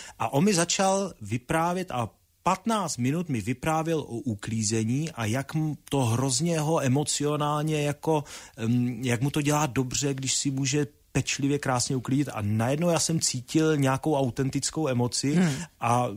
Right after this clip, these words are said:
Speaker 1: cítil jsem, že ten člověk <laughs> je něčím naplněn. Takže prostě Bohumil Klepl je naplněný,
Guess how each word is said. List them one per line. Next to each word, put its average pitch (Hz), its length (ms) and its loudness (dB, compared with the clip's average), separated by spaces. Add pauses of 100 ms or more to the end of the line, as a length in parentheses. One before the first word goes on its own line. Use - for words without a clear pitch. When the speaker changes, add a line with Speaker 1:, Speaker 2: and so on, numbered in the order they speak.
(120)
Speaker 1:
cítil 139 260 0
jsem, 151 140 -2
že 147 100 -4
ten 127 180 0
člověk 143 640 -2 (300)
<laughs> - 300 -6
je 120 140 4
něčím 143 440 0
naplněn. 107 600 0
Takže 113 240 0
prostě 131 320 -2
Bohumil 143 500 0
Klepl 117 380 -2
je 117 160 0
naplněný, 127 720 0